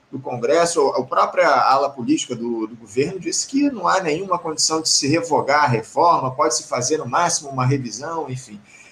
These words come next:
Não tá faltando povo na rua, ô Gabriel? Mesmo ainda tendo aí, temos aí menos de noventa dias de governo, mas não tá faltando manifestações mais efetivas nas ruas?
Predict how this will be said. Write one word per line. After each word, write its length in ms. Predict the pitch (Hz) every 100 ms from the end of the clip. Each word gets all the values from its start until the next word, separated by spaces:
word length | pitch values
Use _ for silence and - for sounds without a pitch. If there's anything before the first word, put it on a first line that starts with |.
| _ _ _
Não 120 | - 359
tá 100 | 415
faltando 340 | - 214 185
povo 240 | - 220 160
na 100 | 120
rua, 320 | 101 269 139
ô 80 | 110
Gabriel? 300 | 110 107 110
Mesmo 280 | 208 240 175
ainda 480 | 160 180 165 151
tendo 300 | 135 151 151
aí, 300 | 127 147 151
temos 280 | 139 143 131
aí 400 | 131 135 135 110
menos 600 | 104 107 113 143 170 139
de 180 | 127 127 123
noventa 640 | 113 110 120 117 165 156
dias 240 | 127 143 135
de 100 | 120
governo, 280 | 113 156 170
mas 120 | 196 202 190
não 160 | 233
tá 100 | 247
faltando 360 | 302 180 180 175
manifestações 640 | 175 165 160 - 127 160
mais 180 | 143 143
efetivas 720 | 170 - 131 - 226 170 120
nas 160 | 117 117
ruas? 540 | 185 - - - -